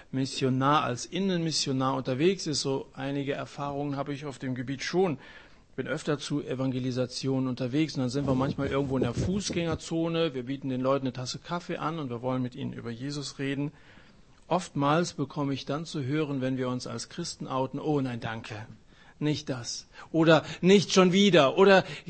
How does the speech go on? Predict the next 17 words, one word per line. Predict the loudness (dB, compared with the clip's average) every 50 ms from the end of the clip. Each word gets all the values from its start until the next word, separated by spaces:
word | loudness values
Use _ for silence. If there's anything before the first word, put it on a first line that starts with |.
| -12 -6 4
„Geh | 6 8 8
mir | 10 8 8 6 6
vom | 4 2 2 4 4
Hof.“ | 4 4 4 2 0
oder | 0 0 0 0
so. | 0 0 -2 -4 -4 -8 -12 -16 -6 -4
Die | 2 4
Leute | 6 6 6 6 6 4 4 4 6
wollen's | 6 8 8 6 4 2 -2 -8 -12 -18 -20 -20 -20 -20 -20 -20 -20 -20 -18
meistens | -8 -4 0 0 2 4 4 4 4 2 -2 -4 -6 -4 -6
in | -8 -6
unserem | -4 -2 0 0 0 -2 -2 0 0
Land | 2 2 2 0 -2 -4 -8
einfach | -8 -6 -6 -6 -6 -4 -4 -4 -4 -2 -4
nicht | -4 -4 -4 -6 -4 -4
mehr | -4 -4 -4
hören. | -4 -4 -4 -4 -4 -4 -6 -8 -10